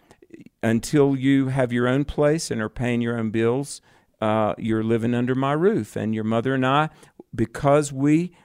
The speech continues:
are one day going to give an account to God,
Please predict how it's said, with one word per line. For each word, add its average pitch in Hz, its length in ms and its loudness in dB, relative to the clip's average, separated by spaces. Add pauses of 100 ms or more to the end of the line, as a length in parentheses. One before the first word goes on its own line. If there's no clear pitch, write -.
are 110 140 -2
one 113 340 0
day 165 180 2
going 147 300 -2
to 127 60 -6
give 127 200 -2
an 123 80 -2
account 123 440 -6
to 139 80 -8
God, 135 580 0